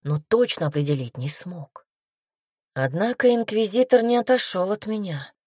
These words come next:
Он внимательно разглядывал мое лицо и особенно заплетенные в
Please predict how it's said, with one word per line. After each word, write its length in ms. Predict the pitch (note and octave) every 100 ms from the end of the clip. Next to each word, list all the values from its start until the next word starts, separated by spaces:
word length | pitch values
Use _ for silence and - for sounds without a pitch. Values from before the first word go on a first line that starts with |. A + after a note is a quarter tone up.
| _ _ _ -
Он 180 | F3
внимательно 680 | F3 G3 F#3+ G#3 G#3 F3+ F3
разглядывал 720 | F3 D#3 D3+ F3+ G3+ E3 E3+
мое 220 | E3+ E3+ E3+
лицо 560 | E3+ - - G#3+ A3 - _ _ _ _
и 80 | D3+
особенно 580 | E3 - G#3+ F3+ F#3 F3
заплетенные 840 | D3 D#3+ E3+ D#3 - G3 F#3+ E3+
в 140 | D#3+